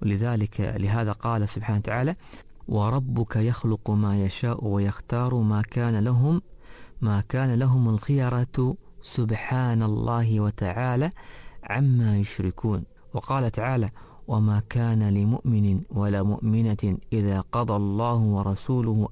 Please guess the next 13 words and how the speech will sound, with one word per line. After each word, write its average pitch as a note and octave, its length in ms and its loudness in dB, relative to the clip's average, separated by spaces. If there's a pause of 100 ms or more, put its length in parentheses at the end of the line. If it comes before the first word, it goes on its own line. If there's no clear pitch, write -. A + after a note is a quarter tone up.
أمرا D3 380 2 (640)
أن C3+ 60 0
يكون C#3 640 2
لهم C#3 360 4
الخيرة، C#3 720 0 (540)
الخيرة C3+ 720 0
من A#2+ 240 4 (140)
أمرهم، A2+ 540 2 (500)
ومن A#2 260 0
يعص A2+ 460 0
الله A2 640 2
ورسوله A2 1000 0
فقد - 320 -6